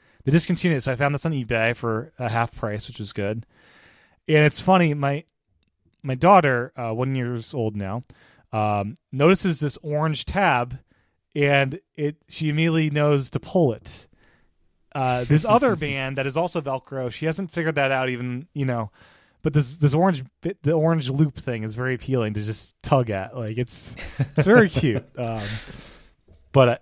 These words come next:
Speaker 1: yeah, I do like the, the Alpine or the, um, the Trail Loop.
Speaker 2: The Trail Loop.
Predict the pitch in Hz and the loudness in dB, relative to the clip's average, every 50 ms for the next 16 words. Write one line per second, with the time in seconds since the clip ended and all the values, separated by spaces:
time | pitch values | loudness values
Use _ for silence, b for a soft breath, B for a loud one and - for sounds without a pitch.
0 | _ - 131 113 113 113 120 131 139 135 131 120 - - 113 104 98 92 92 85 | _ -4 -4 -4 -2 -2 2 4 4 6 4 2 2 -2 -4 -4 -4 -6 -8 -10
1 | _ _ _ - 113 107 95 87 - - 104 - 131 135 - - - - - - | _ _ _ -16 -14 -12 -12 -14 -14 -16 -18 -16 -18 -20 -20 -20 -20 -8 6 8
2 | 165 147 123 127 120 113 107 98 95 101 92 90 - - - - - - - 139 | 8 8 8 4 0 0 0 -2 -4 -6 -10 -12 -14 -16 -18 -18 -18 -10 -6 -4
3 | 127 - 117 107 92 98 104 104 - - - - - - - - - - - - | -4 -4 -6 -10 -10 -12 -14 -16 -16 -18 -20 -20 -20 -20 -20 -20 -10 -10 -8 -2
4 | - 101 - - 98 90 90 92 92 92 - | -2 0 4 4 4 4 6 4 4 4 2